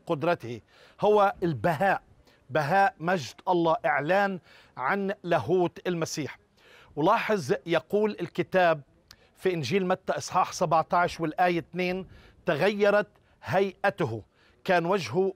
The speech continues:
يلمع كالشمس". وفعلًا كان شيء عظيم عجيب، لدرجة حتى التلاميذ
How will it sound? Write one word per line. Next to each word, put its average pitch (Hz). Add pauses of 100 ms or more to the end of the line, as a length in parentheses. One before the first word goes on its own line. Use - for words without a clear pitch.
يلمع 190 (180)
كالشمس". - (460)
وفعلًا 196
كان 214
شيء 208
عظيم 151 (160)
عجيب، 151 (440)
لدرجة 185 (120)
حتى -
التلاميذ 180